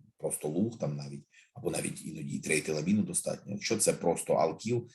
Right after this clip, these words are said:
ну, наприклад, це циклогексанон, там був якийсь чи що, е, то основа повинна бути дов-, доволі сильна, це повинні бути там вже алкі-, алкоголяти металів, або навіть аміди, Л Д А і так далі.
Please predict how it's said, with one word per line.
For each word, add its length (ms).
ну, 80
наприклад, 460
це 120
циклогексанон, 840
там 180
був 180
якийсь 320
чи 140
що, 160
е, 60
то 280
основа 360
повинна 280
бути 200
дов-, 180
доволі 260
сильна, 420
це 160
повинні 340
бути 220
там 160
вже 120
алкі-, 320
алкоголяти 880
металів, 500
або 200
навіть 300
аміди, 500
Л 60
Д 120
А 220
і 80
так 240
далі. 120